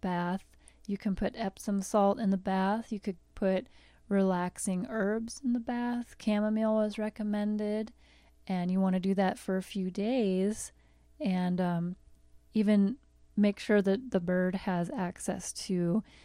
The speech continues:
a dark, quiet place where she can lay her eggs. Maybe even bring her inside, because if the other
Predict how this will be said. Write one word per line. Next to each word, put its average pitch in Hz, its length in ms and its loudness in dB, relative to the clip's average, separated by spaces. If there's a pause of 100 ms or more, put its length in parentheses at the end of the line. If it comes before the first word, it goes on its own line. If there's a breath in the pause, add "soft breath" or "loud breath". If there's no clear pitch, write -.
(340 loud breath)
a 175 320 0 (480)
dark, 190 360 2
quiet 190 280 0
place - 360 -6
where 185 80 -4
she - 160 -10
can 190 200 -2
lay 180 180 0
her 170 200 -4
eggs. 233 480 -4
Maybe 185 300 0
even 190 380 0
bring 190 280 0
her 202 160 0
inside, 190 540 -2
because 220 260 -2
if 196 120 -2
the 196 120 0
other 185 300 0